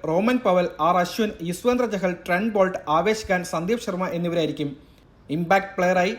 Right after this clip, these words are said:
നാന്ദ്രെ ബർഗർ, കേശവ് മഹാരാജ്, ശുഭം ദുബെ എന്നിവരെയും പരീക്ഷിക്കാം.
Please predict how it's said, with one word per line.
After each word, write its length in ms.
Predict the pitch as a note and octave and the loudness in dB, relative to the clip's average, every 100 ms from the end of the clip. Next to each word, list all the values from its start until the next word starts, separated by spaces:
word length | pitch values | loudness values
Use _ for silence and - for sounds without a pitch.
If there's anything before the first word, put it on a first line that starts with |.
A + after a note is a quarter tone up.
| - | -4
നാന്ദ്രെ 380 | D#3 E3+ F#3+ G3 | 0 0 2 2
ബർഗർ, 420 | F#3 F3+ G3 G#3+ - | 2 4 0 -2 -2
കേശവ് 280 | F#3+ G3+ C4 | -2 0 0
മഹാരാജ്, 680 | A3+ G3 F#3+ F#3 - - | 2 2 2 0 -4 -8
ശുഭം 260 | F#3+ F#3+ A#3 | 0 2 2
ദുബെ 200 | G#3 F#3+ | 2 0
എന്നിവരെയും 460 | F3+ F3+ F3+ F3+ F3+ | 0 -2 0 -2 0
പരീക്ഷിക്കാം. 640 | E3 E3+ F#3+ F3 D#3 | -2 -2 -6 -2 -2